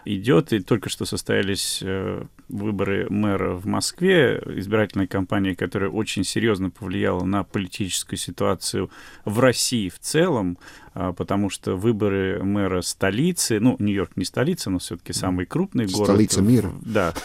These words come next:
Speaker 1: Я с вами согласен в этой оценке. Действительно, можно, наверное, назвать Нью-Йорк столицей мира. Или, по крайней мере, мы имеем право такую точку зрения высказывать, но так или иначе,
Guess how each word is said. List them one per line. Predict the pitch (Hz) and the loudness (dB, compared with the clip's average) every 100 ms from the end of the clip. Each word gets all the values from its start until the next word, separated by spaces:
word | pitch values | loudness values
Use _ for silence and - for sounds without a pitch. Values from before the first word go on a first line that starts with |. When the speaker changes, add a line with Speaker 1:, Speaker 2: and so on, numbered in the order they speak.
| - - - - - - | -12 -14 -12 -12 -12 0
Speaker 1:
Я | 147 | 2
с | 165 - | 4 2
вами | 131 131 113 | 4 4 4
согласен | 104 117 104 90 - 87 | 4 2 4 2 2 -2
в | |
этой | 87 - 98 | -2 0 0
оценке. | - - 202 110 | 2 2 2 0
Действительно, | 95 95 - 95 90 87 85 - | -2 -4 -4 -4 -4 -4 -6 -6
можно, | - 101 92 90 | -2 -2 0 -2
наверное, | 90 90 92 | -2 -2 -4
назвать | 92 98 98 107 | -6 -4 -6 -4
Нью-Йорк | 107 101 - | -2 -4 -4
столицей | 120 123 123 135 | -2 -2 -2 0
мира. | 147 196 185 - - - - - | 2 4 2 0 -6 -18 -16 -10
Или, | - - 101 | -8 -2 -2
по | 85 | 0
крайней | 85 92 85 | 0 2 4
мере, | 87 82 78 - - - | 2 0 -4 -10 -20 -2
мы | 90 98 92 | 2 4 4
имеем | 87 101 101 90 82 | 6 6 6 6 4
право | 123 143 135 104 | 0 2 2 0
такую | 98 - 95 | -4 -4 -4
точку | 110 98 - | -4 -4 -4
зрения | 98 120 101 | -2 -2 -2
высказывать, | 104 117 196 180 143 - | -2 -2 2 2 2 2
но | 131 | 0
так | 151 - 120 | 0 -2 -2
или | |
иначе, | 127 180 170 160 135 | 2 2 2 4 4